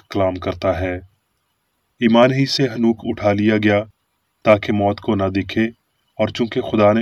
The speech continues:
اسے اٹھا لیا تھا، اس لیے اس کا پتہ نہ ملا، کیونکہ اٹھائے جانے سے پیشتر اس کے حق میں گواہی دی گئی تھی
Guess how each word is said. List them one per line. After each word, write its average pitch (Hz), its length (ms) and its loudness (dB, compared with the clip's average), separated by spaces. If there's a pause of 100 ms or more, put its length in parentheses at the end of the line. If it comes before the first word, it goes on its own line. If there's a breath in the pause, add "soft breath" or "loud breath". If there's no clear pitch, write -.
اسے 117 200 -8
اٹھا 107 280 -6
لیا 117 220 0
تھا، 107 260 0 (600)
اس 120 220 -6
لیے 131 100 0 (120)
اس - 100 -6
کا 113 120 -6
پتہ 104 240 -4
نہ 101 180 0
ملا، 92 320 -4 (800)
کیونکہ 120 320 0
اٹھائے 120 300 0
جانے 117 260 2
سے 117 180 -2
پیشتر 113 440 -2 (120)
اس 117 180 -6
کے 113 100 -6 (140)
حق 101 180 -12
میں 113 240 -2
گواہی 101 280 0
دی 101 240 -4
گئی 95 160 -2
تھی 95 280 -8